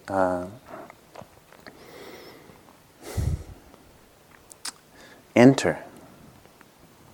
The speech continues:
into the kind of, uh, space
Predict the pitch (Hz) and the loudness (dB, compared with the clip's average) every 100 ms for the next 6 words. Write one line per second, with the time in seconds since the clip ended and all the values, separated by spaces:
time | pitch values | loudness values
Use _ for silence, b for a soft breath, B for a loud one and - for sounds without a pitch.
0 | - - - - - - - - - - | -20 -20 -20 -20 -20 -20 -20 -20 -20 2
1 | 110 110 113 104 - 107 104 104 98 - | 6 8 10 8 10 12 12 10 8 2
2 | - - 101 98 98 101 127 - B B | -10 2 4 6 6 2 -4 -12 B B
3 | B B B - - 107 117 - - - | B B B 2 10 12 12 6 0 -2